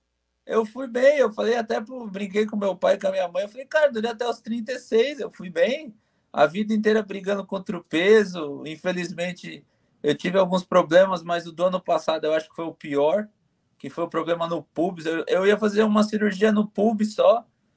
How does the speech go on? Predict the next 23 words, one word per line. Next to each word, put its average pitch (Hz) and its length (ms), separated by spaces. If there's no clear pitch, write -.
mas 160 260
aí 185 80
acabei 185 360
estourando 190 480
um 185 40
adutor, 175 480
aí 196 100
meu 185 160
músculo 180 380
rompeu 170 420
por 170 160
completo, 170 680
aí 151 100
eu 151 60
tive 151 260
que, 131 720
é, 123 340
reconectar 147 640
o, 139 420
o 131 120
músculo 135 440
no 139 140
osso, 135 360